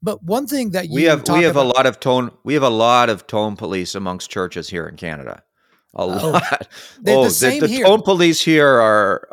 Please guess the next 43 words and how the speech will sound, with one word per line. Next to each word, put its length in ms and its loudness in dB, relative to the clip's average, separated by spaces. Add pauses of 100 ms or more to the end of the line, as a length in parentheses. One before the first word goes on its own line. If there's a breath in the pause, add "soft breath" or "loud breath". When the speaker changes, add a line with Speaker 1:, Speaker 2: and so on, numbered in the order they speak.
Speaker 2:
are 180 2
the 120 -4
most 280 -2
righteous 380 0
people 320 -6
you'll 180 0
ever 200 -2
meet, 240 -8
believe 280 -6
me. 240 -10 (360)
Speaker 1:
Well, 140 -2
and 80 -6
the 60 -6
funny 280 -6
thing 180 -8
about 220 -6
the 60 -10
tone 280 -6
police 300 -6
that 80 -6
I've 200 -4
noticed 360 -4
is 100 -6
they 160 -4
all 260 -2
tend 300 -4
to 80 -6
be 140 -6
on 120 -6
the 120 -6
effeminate 560 -6
side 260 -2
of 80 -4
the 60 -6
ledger. 500 -4 (320 soft breath)
They're 160 -2
never 380 -4
Speaker 2:
Yes. 200 -4
Speaker 1:
worried 240 -2
about 220 -4
the 80 -6
tone 400 -6
being, 380 -8